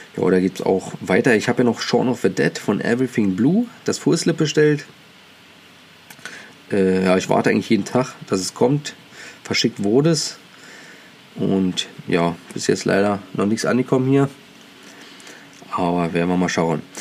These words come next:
Ja, wie gesagt, dann will ich jetzt hier auch nicht groß weiter quatschen. Wie gesagt, schaut auf meiner Webseite w w w zimmi tv punkt d e.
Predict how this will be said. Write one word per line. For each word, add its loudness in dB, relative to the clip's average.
Ja, 4
wie -10
gesagt, 2
dann 2
will 0
ich -2
jetzt -4
hier 2
auch 2
nicht -2
groß -2
weiter -2
quatschen. 0
Wie 2
gesagt, 2
schaut 2
auf -4
meiner 2
Webseite 0
w 2
w 4
w 2
zimmi 2
tv -2
punkt -2
d 2
e. -2